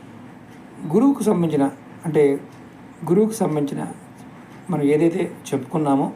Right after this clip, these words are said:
అలాంటి పరిస్థితుల్లో గురుపత్నికి ఎవరైతే ఉంటారో వారికి చేసినప్పుడు మాత్రం మనం కాళ్ళు పట్టుకోకూడదనే శాస్త్రం. తల్లిదండ్రులు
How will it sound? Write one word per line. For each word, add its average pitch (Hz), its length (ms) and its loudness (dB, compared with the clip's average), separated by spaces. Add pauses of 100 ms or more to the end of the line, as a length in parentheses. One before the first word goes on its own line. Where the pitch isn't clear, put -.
(720)
అలాంటి 180 280 2
పరిస్థితుల్లో 139 460 0 (1000)
గురుపత్నికి 170 600 0 (140)
ఎవరైతే 143 340 4 (100)
ఉంటారో 135 320 0 (300)
వారికి 165 340 2
చేసినప్పుడు 139 480 -2
మాత్రం 151 240 -4 (340)
మనం 165 140 -2 (160)
కాళ్ళు 143 260 2
పట్టుకోకూడదనే 131 640 0 (280)
శాస్త్రం. - 360 -6 (480)
తల్లిదండ్రులు 175 480 2